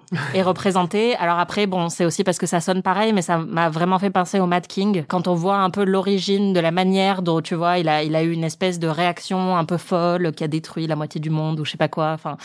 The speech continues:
Speaker 2: il y a quand même des similitudes, je trouve. Et après, c'est peut-être juste moi qui fais les connexions parce que moi-même, j'ai été très imprégnée de Game of Thrones ces dernières années et que du coup, je vais voir des trucs, euh,
Speaker 1: Non, mais
Speaker 2: tu vois.
Speaker 1: forcément, c'est-à-dire que Game of Thrones a été un énorme succès de fantasy, euh, de ces, euh, trente dernières années parce que ça date des années quatre-vingt-dix. Donc, ça a forcément influencé toute la nouvelle génération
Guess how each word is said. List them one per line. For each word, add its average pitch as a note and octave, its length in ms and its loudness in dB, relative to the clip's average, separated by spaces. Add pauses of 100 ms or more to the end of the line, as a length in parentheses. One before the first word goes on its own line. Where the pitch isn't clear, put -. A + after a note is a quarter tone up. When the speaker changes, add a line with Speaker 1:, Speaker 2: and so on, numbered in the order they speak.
(200)
Speaker 2:
il F#3+ 40 -2
y - 20 4
a F#3 40 2
quand G3+ 120 0
même A#3+ 120 2
des A#3 100 2
similitudes, G#3 580 0
je - 60 -8
trouve. A3 260 0
Et F#3 60 4
après, E3+ 220 2
c'est F3+ 120 0
peut-être F#3 260 -2
juste F#3 240 -2
moi G3 200 4
qui G3+ 100 -6
fais E3+ 140 -4
les E3 80 0
connexions F#3 500 0
parce F#3 180 -2
que D#3+ 400 -2
moi-même, G3+ 360 2
j'ai G3 200 2
été G#3 220 0
très G#3 240 0
imprégnée F#3+ 360 0
de F#3 80 2
Game F3 180 2
of E3+ 100 0
Thrones G3 220 0
ces F#3 120 -2
dernières E3 380 0
années G3 340 2
et D#3+ 60 0
que - 100 -6
du D#3 120 -4
coup, G3+ 120 0
je F#3 80 0
vais E3 120 2
voir F#3 320 0
des E3+ 120 -2
trucs, F#3 360 -4
euh, E3 120 2
Speaker 1:
Non, D4 80 2
mais A#3+ 100 2
Speaker 2:
tu G#3+ 40 -6
vois. G#3+ 100 2
Speaker 1:
forcément, A#3+ 300 2
c'est-à-dire G3 300 0
que G3 80 -2
Game F#3 180 0
of F#3 100 0
Thrones A3 200 0
a F3+ 80 4
été F3+ 180 -2
un E3+ 220 2
énorme G3+ 340 2
succès F#3+ 340 -4
de F#3 60 -6
fantasy, F#3 600 0
euh, D#3+ 100 2
de D#3 120 -2
ces, E3+ 300 0
euh, D#3 140 0
trente F#3+ 240 2
dernières E3 320 0
années G#3+ 140 2
parce A#3 140 -2
que E3 80 -8
ça D#3+ 140 -2
date D#3+ 120 -2
des E3 140 -2
années D#3+ 160 0
quatre-vingt-dix. F3 680 -4
Donc, F3+ 240 -2
ça F3+ 140 2
a E3+ 40 0
forcément G#3+ 640 0
influencé F#3 520 0
toute A3 380 -6
la D#3+ 360 4
nouvelle F3 300 2
génération E3+ 640 -2